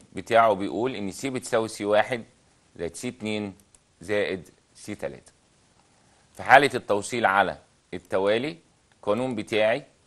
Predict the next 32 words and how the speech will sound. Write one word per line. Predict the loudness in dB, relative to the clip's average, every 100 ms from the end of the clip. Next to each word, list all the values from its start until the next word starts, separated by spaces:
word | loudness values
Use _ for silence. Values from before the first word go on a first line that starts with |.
| -2
واحد | 6 6 4 0
على | 4 4 4 -2 -8 _ _
سي | -14 -8 -6 -8 -10 _ _ _ -18
تساوي | 0 2 4
واحد | 4 2 2
على | 0
سي | -2 -4
واحد | 0 0 -2 -12 _ _ _ -10
زائد | -8 -2
واحد | 2 4 4
على | 0
سي | -2 -8
اتنين | -8 -8 -8 -10 _ _ -10
زائد | -8 0
واحد | 0 0
على | 0 2 2 -2 -8 _ _ _ _
سي | -16 -12 -12 -14 -20 _ _ _ _
تلاتة. | -10 -8 -10 -20 _ _ _ _ _ -8
طيب، | -8 -8 _ _ -2
هل | 2 2
ممكن | 2 -2 -2 -4
يجيب | -2 -4 -2
لي | -4
مقارنة | -6 2 2 2 -4 -8 _ _ _ _ _
ما | -8 -6
بين | -4 -4
توصيل | -4 -4 -6
المكثفات | -6 -6 -8 -10 -4 0
على | 0
التوازي | 0 2 0 2
وعلى | -2
التوالي | -2 -2 0 0 -4 -10